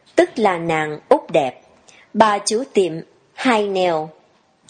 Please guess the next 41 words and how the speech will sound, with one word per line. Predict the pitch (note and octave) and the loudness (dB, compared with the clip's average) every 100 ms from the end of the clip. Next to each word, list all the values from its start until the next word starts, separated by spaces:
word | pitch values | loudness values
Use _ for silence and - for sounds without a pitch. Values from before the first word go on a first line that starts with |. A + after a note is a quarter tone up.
| _ _ - _ | _ _ -20 _
Nghe | - C#4 B3+ A#3+ - | 0 4 4 0 -2
anh | B3 A#3+ A#3 | -2 -2 2
Bảy | F3+ D#3+ E3+ - | 2 2 -4 -8
bay | G3 G3 F#3 | 2 2 2
sang | - G3+ F3 F3 | -2 -2 -2 0
Canada | G3 F#3 F3 E3+ F3+ F3 - - - | 0 0 -2 0 0 -2 -6 -16 -2
nên | A#3 A3+ G#3+ | 0 2 -2
Tư | G#3+ A3 A3 | 0 -2 0
Sinh | A#3 G#3+ F#3+ | -2 -2 2
bèn | F#3+ F3 F3 | 0 0 -4
tháp | B3+ F#4 - | -4 -4 0
tùng | F#3 D#3 D#3+ | -2 -2 0
theo | G3+ | 0
anh | - F3 | 2 -2
một | E3 D#3 | -4 -4
chuyến. | - G#3+ B3+ G#4 - _ _ _ - | -4 -2 -2 -6 -10 _ _ _ -4
Chị | A3+ | 0
em | - B3 A3+ | 2 2 2
gặp | F3+ - | -2 -2
nhau | F#3+ F#3+ F#3 F#3 | -2 0 0 -2
sau | - C#4 | -2 0
mười | B3 F#3 D#3+ | 0 -2 -2
lăm | F#3 G#3+ G#3 | -2 -2 0
năm | G3 F3+ F3 - | -2 -2 -8 -2
xa | G#3 E3+ - | -2 -2 -4
cách, | A3 - _ _ - - - | -6 -6 _ _ -20 -18 -2
nhận | A3+ G3+ | 0 2
thấy | G3+ C#4+ | 0 -2
Úc | E4 F4 | -2 -4
Đẹp | F#3 F3 C#3+ - _ _ _ _ - | 0 0 0 -10 _ _ _ _ 2
bây | G#3 F#3 | 2 2
giờ | F3+ E3+ | 0 -2
đã | D#3+ F#3 | 0 -2
ăn | - G#3+ G#3+ | 0 -2 0
nên | G#3+ | -2
làm | G3+ E3 D#3 D3+ | -2 -2 -2 -4
ra | - G3 F#3 F3+ - - | 0 0 0 -8 -20 -6
thì | - B3 A3+ - | 0 0 0 -4
Sinh | C#4+ C4+ | -4 -4
cũng | - G3 F#3 B3 | 0 -2 0 -2
mừng | G3+ F#3+ | -2 -4